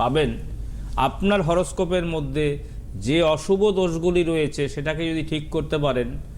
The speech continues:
তাহলে কিন্তু সেই যে কোনো সমস্যাই আপনি কিন্তু গ্যারান্টি সমাধান পেতে পারেন। এর নাম দেবাশিস শাস্ত্রী। আর দেবাশিস শাস্ত্রী ক্রাইটেরিয়া কি আছে? যে বারবার আপনাকে আসতে হবে না,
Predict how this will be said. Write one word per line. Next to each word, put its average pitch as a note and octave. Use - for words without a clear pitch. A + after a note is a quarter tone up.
তাহলে C#3+
কিন্তু F3+
সেই E3
যে D3
কোনো A3+
সমস্যাই F3
আপনি C#3
কিন্তু C#3
গ্যারান্টি F3
সমাধান D3
পেতে A#2
পারেন। -
এর D#3
নাম F3+
দেবাশিস D3
শাস্ত্রী। C3+
আর A#2+
দেবাশিস D3+
শাস্ত্রী F#3+
ক্রাইটেরিয়া F#3
কি F#3+
আছে? F#3+
যে A2+
বারবার G3
আপনাকে F#3+
আসতে D#3
হবে D3
না, F3